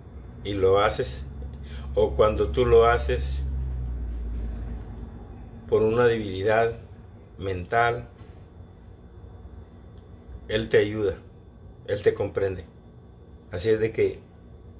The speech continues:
siempre va a estar Él contigo. No esperes curarte y llegar a Él, no. Llega así enfermo, así como estás, así enfermo,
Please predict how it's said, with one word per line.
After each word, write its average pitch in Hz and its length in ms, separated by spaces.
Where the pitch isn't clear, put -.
siempre 139 440
va 98 120
a 101 40
estar 98 240
Él 95 160
contigo. 92 420
No 120 140
esperes 139 600
curarte 131 680
y 101 100
llegar 107 300
a 104 120
Él, 101 220
no. 98 300
Llega 143 360
así 143 260
enfermo, 131 600
así 110 320
como 127 240
estás, - 440
así - 300
enfermo, 123 560